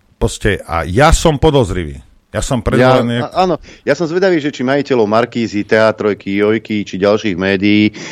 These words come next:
Speaker 2: volajú za výroky Fica,
Speaker 1: Hej.
Speaker 2: Šeligu alebo niekoho iného.
Speaker 1: Presne tak.
Speaker 2: Hej?
Speaker 1: No a teraz, rozumiem, ja som ten podozrivý, hej, a tak dobre, potom tam šaškovala s tým, s tým rúškom, tak sme sa <laughs> nezhodli nejak a výsluh nebol, hej,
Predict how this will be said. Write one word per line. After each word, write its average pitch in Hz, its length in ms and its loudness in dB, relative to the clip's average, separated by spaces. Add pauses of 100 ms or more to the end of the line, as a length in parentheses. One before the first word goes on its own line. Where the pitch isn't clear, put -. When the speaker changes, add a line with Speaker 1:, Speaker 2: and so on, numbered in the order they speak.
(140)
Speaker 2:
volajú 120 360 4
za 101 160 2
výroky 101 440 -2
Fica, 104 640 0
Speaker 1:
Hej. 90 80 -6
Speaker 2:
Šeligu 104 460 -2
alebo 101 280 0
niekoho 101 360 -2
iného. 107 360 0
Speaker 1:
Presne 127 320 -6
tak. 101 140 0
Speaker 2:
Hej? 151 100 0 (360)
Speaker 1:
No 98 160 -4
a - 100 -8
teraz, 190 460 0
rozumiem, 127 340 -2
ja 135 140 0
som 185 160 0
ten 151 160 -2
podozrivý, 151 560 -2 (220)
hej, 135 260 -6 (400)
a 90 160 -10
tak 85 180 -12
dobre, 98 300 -4
potom 98 320 -6
tam 85 80 -6
šaškovala 90 560 -6
s - 80 -14
tým, 90 200 -8 (140)
s - 140 -16
tým 87 160 -6
rúškom, 82 400 -8
tak 76 160 -10
sme 85 80 -12
sa 80 200 -14
<laughs> 80 40 -12
nezhodli 120 580 -2
nejak 110 360 -4
a 95 80 -2
výsluh 101 420 -6
nebol, 95 400 -2
hej, 92 240 -4